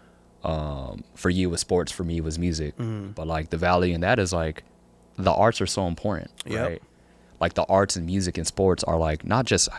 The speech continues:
Speaker 1: pastimes or hobbies. They're,
Speaker 2: Mm-hmm.
Speaker 1: like, they can literally transform lives for youth.
Speaker 2: Mm-hmm.
Speaker 1: And I, and I, I, like, I never forget that. Like, I never wanted to be a famous rapper. There's
Speaker 2: Yeah.
Speaker 1: no recording of me anywhere that you can actually find. Like,
Speaker 2: Yeah.
Speaker 1: to me, it was like,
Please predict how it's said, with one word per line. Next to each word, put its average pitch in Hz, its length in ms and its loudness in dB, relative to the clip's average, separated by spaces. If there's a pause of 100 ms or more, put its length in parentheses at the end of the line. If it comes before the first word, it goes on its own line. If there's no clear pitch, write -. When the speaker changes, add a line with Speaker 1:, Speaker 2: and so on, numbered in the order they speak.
(100)
Speaker 1:
pastimes 90 520 2
or 80 60 -2
hobbies. 82 460 -2
They're, 82 120 -4
Speaker 2:
Mm-hmm. 82 80 -4
Speaker 1:
like, 85 300 -6 (420)
they 87 80 0
can 82 200 0
literally 98 280 4
transform 85 540 -2
lives 82 280 0
for 90 120 -4
youth. 78 320 -6 (380)
Speaker 2:
Mm-hmm. 123 240 -6 (260)
Speaker 1:
And 120 120 4
I, 143 160 8
and 143 120 4
I, 139 200 4
I, 127 80 2
like, 123 240 4
I - 40 4
never 135 240 6
forget 113 320 -2
that. 76 120 -4
Like, 76 160 -6
I - 40 0
never 107 220 -2
wanted 87 220 0
to 78 60 -2
be 73 160 -6
a 73 40 -10
famous 71 340 -8
rapper. 78 540 -4
There's 117 160 -2
Speaker 2:
Yeah. 107 60 -4
Speaker 1:
no 107 80 2
recording 85 460 -2
of 76 80 -8
me 76 120 -6
anywhere 73 340 -6
that 73 100 -6
you 71 60 -8
can - 120 -8
actually 76 320 -6
find. 78 480 -8
Like, - 160 -6
Speaker 2:
Yeah. 110 220 -4 (680)
Speaker 1:
to 104 100 2
me, 107 200 6
it - 20 4
was 92 180 2
like, 82 240 0